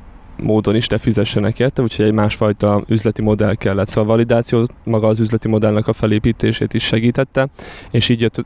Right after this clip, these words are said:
jö-, jöttünk arra, hogy ebben az esetben viszont máshonnan kell ugye pénzt szereznünk, és,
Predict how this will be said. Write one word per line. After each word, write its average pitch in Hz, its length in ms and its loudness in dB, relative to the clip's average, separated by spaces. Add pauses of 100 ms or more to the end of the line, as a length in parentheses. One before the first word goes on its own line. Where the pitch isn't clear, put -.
jö-, 110 240 2
jöttünk 110 540 -2
arra, 113 340 2
hogy 107 360 0 (400)
ebben 107 220 -2
az 104 80 0
esetben 107 300 0
viszont 107 320 -2
máshonnan 101 640 -2
kell 101 160 -2
ugye 98 160 2
pénzt 104 300 -2
szereznünk, 110 440 0 (420)
és, 110 320 0